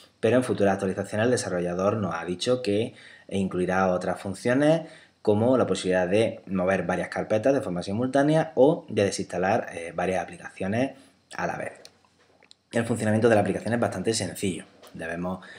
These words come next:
eh, pulsar y mantener pulsado para que los iconos entren en modo edición, eh, o sea, eh, estén bailando. Y una vez que, que están en, en este estado,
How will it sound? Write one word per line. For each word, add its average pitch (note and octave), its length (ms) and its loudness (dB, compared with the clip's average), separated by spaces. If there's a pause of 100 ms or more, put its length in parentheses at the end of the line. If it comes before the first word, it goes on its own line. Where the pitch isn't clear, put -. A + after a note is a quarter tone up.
(160)
eh, E2 720 -4 (160)
pulsar G#2 360 4
y C#3 60 6
mantener F2+ 340 -2
pulsado A#2+ 380 2
para - 160 -6
que - 80 -12
los E2+ 120 -8
iconos F#2 380 -4 (340)
entren F#2 340 -6
en D#2 80 -12
modo D#2 140 -12
edición, D3 600 2
eh, E2 280 -12
o - 40 -16
sea, E2 420 -6
eh, E2 400 -10
estén F#2 460 -6 (360)
bailando. E3 640 4 (300)
Y C3 100 2
una C3+ 100 8
vez C3+ 160 10
que, F2 500 -2
que F2+ 100 -8
están F#2 360 -4
en, F#2 680 -4
en G#2+ 160 -4
este G#2+ 180 0
estado, C3+ 440 2